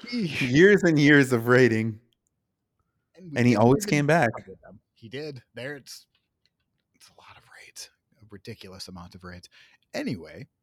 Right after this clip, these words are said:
Speaker 1: uh, total score of four. I did seven also, if I didn't say that. So another score of fourteen. Next round, Legacy. How well known is he? Going from zero to ten.
Speaker 2: Well, I mean,
Speaker 1: I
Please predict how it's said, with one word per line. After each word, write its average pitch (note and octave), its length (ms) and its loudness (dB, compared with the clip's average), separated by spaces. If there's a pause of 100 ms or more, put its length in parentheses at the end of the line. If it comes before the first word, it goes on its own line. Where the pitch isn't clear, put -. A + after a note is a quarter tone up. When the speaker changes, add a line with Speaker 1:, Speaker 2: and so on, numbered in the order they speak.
(140)
Speaker 1:
uh, B2 240 -10
total A#3 320 -14
score F3+ 420 -12
of G#2+ 380 -12
four. - 300 -8
I C#3 100 -4
did C3+ 200 -6
seven F#2 320 -12
also, F2 340 -18
if F#2 100 -20
I F2 60 -18
didn't F#2 180 -20
say G2+ 140 -18
that. G2+ 160 -18
So F#2+ 180 -18
another C#3+ 240 -10
score F#2 420 -20
of A#2 300 -14 (340)
fourteen. F3+ 600 -12 (840)
Next - 240 -16
round, F3 420 -10
Legacy. C3 560 -10
How G2 240 -18
well G#2 240 -12
known B2 180 -10
is F#3+ 180 -10
he? G2+ 140 -12
Going F#2 340 -20
from F2 320 -20
zero G3+ 480 -14 (100)
to F#3 100 -16
ten. F#3 360 -12 (2750)
Speaker 2:
Well, G2 360 -6
I A2 100 -10
mean, G2 420 -10
Speaker 1:
I - 40 -20